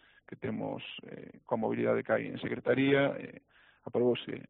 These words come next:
a licitación electrónica que non estaba implantada desde o Concello, presupuxemos fondos adicionais, estamos traballando na reforma de pliego que non, que non incluía, por exemplo,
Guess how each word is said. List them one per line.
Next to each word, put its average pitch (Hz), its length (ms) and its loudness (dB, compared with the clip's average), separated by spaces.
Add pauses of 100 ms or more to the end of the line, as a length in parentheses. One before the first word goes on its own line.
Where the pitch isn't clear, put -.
(120)
a 113 80 -4
licitación - 560 -6
electrónica 110 640 0
que - 80 -12
non 113 160 -12
estaba 104 320 -4
implantada 101 720 -4 (480)
desde 117 280 -2
o 110 80 -6
Concello, 151 440 2
presupuxemos - 800 -6 (560)
fondos 117 480 -2
adicionais, 131 720 0
estamos - 400 -10
traballando 107 720 -4
na 120 160 -2
reforma - 320 -2
de 110 160 0
pliego 135 400 4
que 113 80 -8
non, 113 480 -10
que - 160 -18
non 107 160 -10
incluía, 113 320 -4
por - 160 -6
exemplo, - 480 -6